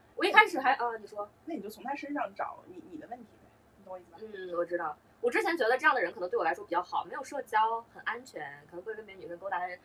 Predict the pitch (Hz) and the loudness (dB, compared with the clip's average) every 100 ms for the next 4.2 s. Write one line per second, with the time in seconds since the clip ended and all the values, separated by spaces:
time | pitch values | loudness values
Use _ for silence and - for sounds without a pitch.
0 | - 233 202 - 247 349 - - - 247 | -8 -4 -2 2 2 2 -4 -8 -12 -8
1 | 185 - - - - 196 240 247 220 220 | -8 -8 -16 -12 0 0 2 -2 -2 -2
2 | 254 247 196 175 220 - 240 254 220 247 | 0 0 0 -4 -6 -4 -2 -2 -2 -4
3 | 247 202 233 233 247 - 185 254 - - | -4 -8 -8 -8 -8 -4 0 0 0 -4
4 | - | -6